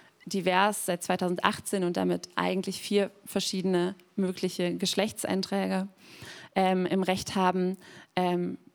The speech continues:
geht eben das Abstammungsrecht von einer rein binären Regelung aus, von Mutterschaft, die gleichgesetzt wird mit Frau und Gebären und von Vaterschaft,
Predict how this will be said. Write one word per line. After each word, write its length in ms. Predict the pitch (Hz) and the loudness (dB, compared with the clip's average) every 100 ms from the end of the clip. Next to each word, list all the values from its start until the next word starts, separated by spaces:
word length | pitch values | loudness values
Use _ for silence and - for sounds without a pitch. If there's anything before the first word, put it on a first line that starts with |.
| - - | -20 -20
geht 320 | - 202 196 - | 0 4 4 4
eben 380 | 185 180 180 | 2 4 0
das 160 | 175 - | -2 0
Abstammungsrecht 640 | 185 - 180 180 - 170 - | 0 2 0 0 -2 -2 -2
von 120 | - | 0
einer 200 | 180 165 | 0 2
rein 220 | 165 180 | 2 2
binären 400 | 170 170 170 175 | 2 2 2 0
Regelung 480 | 170 170 170 165 165 | -2 -4 -2 -2 -2
aus, 320 | 156 160 - | -2 -2 -4
von 160 | 185 175 | -2 0
Mutterschaft, 640 | 185 185 180 175 180 - | 0 0 -2 -2 -4 -8
die 60 | - | -6
gleichgesetzt 680 | 175 185 - 175 170 - | -2 -2 -4 -6 -6 -8
wird 160 | 160 160 | -8 -8
mit 140 | 170 | -10
Frau 240 | - 170 170 | -6 -2 -2
und 160 | 170 | -2
Gebären 420 | - 170 180 180 180 | -6 -6 -4 -2 -4
und 120 | 175 | -6
von 140 | 165 | -10
Vaterschaft, 680 | - - - - - 165 | -10 -8 -6 -4 -6 -8